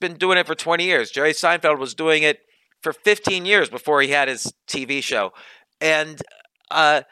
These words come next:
but this one guy I know, he can perform at any club he wants in the world. And he's twenty-seven. He's been doing comedy just a few years.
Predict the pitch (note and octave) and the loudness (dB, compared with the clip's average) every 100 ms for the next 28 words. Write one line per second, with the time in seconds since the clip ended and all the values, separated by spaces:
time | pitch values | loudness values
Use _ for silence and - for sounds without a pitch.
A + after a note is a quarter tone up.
0 | _ D#3 D#3+ G3 E3+ G3+ A3+ G3+ F#3 E3+ | _ -4 0 0 2 2 2 2 2 2
1 | F3+ G3+ C#3+ B2 - _ _ - - G3+ | 0 2 2 -2 -8 _ _ -10 -8 -2
2 | G#3+ F3+ E3 F3 D#3 C3 - F#3 A3 - | -2 -4 -2 0 2 0 -2 -2 -2 0
3 | F3+ E3 C3+ B2+ C3 B2+ - - D3+ C3+ | 0 0 0 2 2 -2 -10 -8 -6 -4
4 | B2 F3 C#3 G2 F2+ - - _ _ _ | 2 6 6 2 -6 -18 -20 _ _ _
5 | - D#3 D#3 - F3+ G3 F#3+ D3+ D3 B2 | -6 -4 -4 -6 -2 -2 0 0 0 -6
6 | C3+ F3 D#3+ - D3 D3 C#3 - - D3 | -8 -8 -4 -2 -2 -4 -8 -10 -8 -4
7 | F3+ C3 B2 B2+ - | -4 -2 0 0 -4